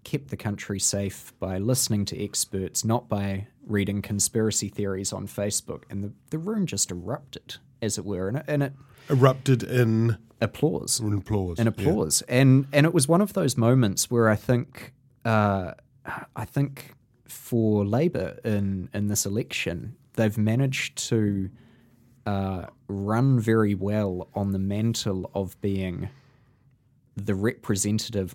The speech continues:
Speaker 1: of the responsible parties of government. I
Speaker 2: Yeah.
Speaker 1: mean, y-, you see it all the time in the, in the sort of advertising that Grant Robertson's doing at the moment as well, where he's making quite explicit pitches to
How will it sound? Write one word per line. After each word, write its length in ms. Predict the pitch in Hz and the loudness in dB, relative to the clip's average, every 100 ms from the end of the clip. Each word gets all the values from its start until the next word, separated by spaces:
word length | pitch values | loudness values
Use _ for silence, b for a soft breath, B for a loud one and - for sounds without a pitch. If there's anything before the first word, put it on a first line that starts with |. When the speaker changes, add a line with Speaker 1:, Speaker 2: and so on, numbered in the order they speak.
| - | -6
Speaker 1:
of 200 | 98 - | -8 -4
the 80 | |
responsible 760 | 95 95 - 98 101 - 95 92 | -4 -4 -4 -4 -4 -4 -4 -8
parties 460 | - 98 92 92 | -6 -6 -4 -6
of 100 | 95 | -6
government. 560 | - 98 101 92 - - | -6 -8 -8 -10 -10 -2
I 60 | 104 | 2
Speaker 2:
Yeah. 60 | |
Speaker 1:
mean, 260 | 113 113 113 | 4 4 2
y-, 60 | 143 | -2
you 240 | 117 151 | -2 -2
see 240 | 135 - 180 | 0 6 6
it 60 | |
all 100 | 107 | 6
the 80 | 95 | 0
time 320 | - 107 104 | -2 0 2
in 140 | 95 95 | 2 -2
the, 200 | 90 90 | -4 -6
in 140 | 98 92 | -6 -6
the 100 | 87 | -4
sort 200 | - - | -6 -6
of 100 | - | -6
advertising 600 | 104 95 - - 98 95 95 | -6 -6 -8 -6 -6 -4 -6
that 120 | - | -6
Grant 260 | 101 95 123 | -4 -4 2
Robertson's 540 | 135 127 - 113 101 | 2 2 -2 0 2
doing 280 | 117 110 104 | 2 2 2
at 80 | - | -2
the 40 | |
moment 300 | 107 104 101 | -2 -2 -2
as 140 | 92 | -4
well, 160 | 113 113 | -2 0
where 120 | 95 | -2
he's 140 | 78 90 | -6 -10
making 240 | 87 71 | -12 -12
quite 220 | - 90 | -10 -10
explicit 580 | - - - 104 - - | -6 -8 -2 -2 -2 -8
pitches 560 | - 90 - 90 87 - | -10 -10 -8 -8 -6 -4
to 280 | 90 80 | -6 -10